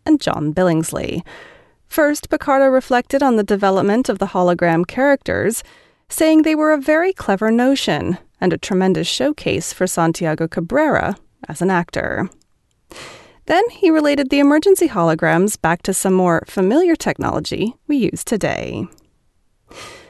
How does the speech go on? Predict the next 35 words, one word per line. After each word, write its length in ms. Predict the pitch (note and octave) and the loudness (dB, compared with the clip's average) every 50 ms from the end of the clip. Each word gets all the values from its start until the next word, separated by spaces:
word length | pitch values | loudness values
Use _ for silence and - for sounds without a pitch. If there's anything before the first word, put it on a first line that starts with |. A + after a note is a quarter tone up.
| _ _ - | _ _ -6
Picardo 380 | - E4 - A4 A#4 B4 A#4+ G#4+ | -6 -2 0 2 2 4 2 2
said 280 | - - D4 C4+ C4 | 2 2 2 2 2
of 100 | B3 A#3 | 0 0
the 80 | C4 B3+ | 2 2
multiple 640 | B3 B3+ C4 C4+ - E4 - - E4+ E4+ E4 - - | 2 4 2 2 0 -4 -2 2 2 2 2 0 -2
look-alike 560 | - G3+ G3 G3+ - A3+ G#3 A3 G#3+ A3 - | 0 0 0 0 0 0 0 2 2 0 0
holograms, 840 | - - - F3 E3 E3 E3 D#3 - - - - - - - - - - _ _ _ _ - | -4 -6 -2 0 0 0 -2 -2 -4 -4 -4 -6 -6 -4 -6 -6 -6 -8 _ _ _ _ -6
"If 120 | D4+ - | 0 2
you 60 | F#4 A#4 | 2 2
don't 140 | C5+ B4+ | 2 0
select 320 | - - E4+ D#4 D4+ - - | 0 0 0 0 0 0 -2
a 40 | B3+ | -4
screensaver 680 | - - - D4+ D#4+ E4 D#4 - G3+ F#3+ F#3 E3+ E3 | -4 -2 0 4 6 6 4 4 2 0 0 -2 -4
face 280 | - - D#3 D3 E3+ - | -4 -2 -2 -2 -2 -4
for 100 | - F#3 | -4 -4
that 220 | E3 D#3 F3+ - | -2 -2 -4 -2
technology, 800 | - F3+ E3+ - G#3+ C4+ D#4+ D4+ B3+ - - - - - G#3+ - _ _ _ | -4 -4 -2 0 2 4 4 4 4 2 -2 -4 -2 -4 -4 -6 _ _ _
the 80 | - F3+ | -10 -4
default 400 | E3+ G3 G3 - A#3+ C4 D4+ - | -2 -2 -2 0 0 0 0 -2
face 340 | _ - E3+ D#3 E3 - - | _ -2 -2 -2 -2 -4 -6
will 80 | F#3+ | -6
be 140 | F3 - - | -4 -4 -4
his 200 | E3 F#3 F#3 F#3 | -2 -2 -2 0
own. 380 | A3 A3+ A#3 F#3 - - D#3+ F3 - _ _ _ _ _ _ _ - | 2 2 2 0 0 -2 -4 -6 -6 _ _ _ _ _ _ _ -12
It's 100 | B3 - | -6 -4
a 60 | D4 | -2
very 240 | C4+ E4 F#4 G#4 G4 | 0 2 2 2 0
funny 280 | - - C#4 C#4+ C#4+ C#4+ | 0 0 2 4 4 4
notion, 600 | C#4 C#4+ D4 C#4 - - E3+ D3+ - - E3 - _ - | 4 4 2 2 2 0 -2 -2 -2 -4 -6 -8 _ -4
and 120 | F#3+ F3+ | -2 -2
it 60 | F3 - | -2 0
really 200 | G3+ C4 D#4 D#4 | 0 0 2 4
makes 300 | C4 E3 C#3+ - - - | 2 2 2 -2 -6 -10
sense, 580 | - - E4+ C#4 - E3 - - - - - _ _ - | -2 0 0 0 0 0 -4 -6 -8 -12 -12 _ _ -6
right? 360 | - D#3+ F3+ D#4 E4 - - | -4 -2 -2 -2 -4 -6 -8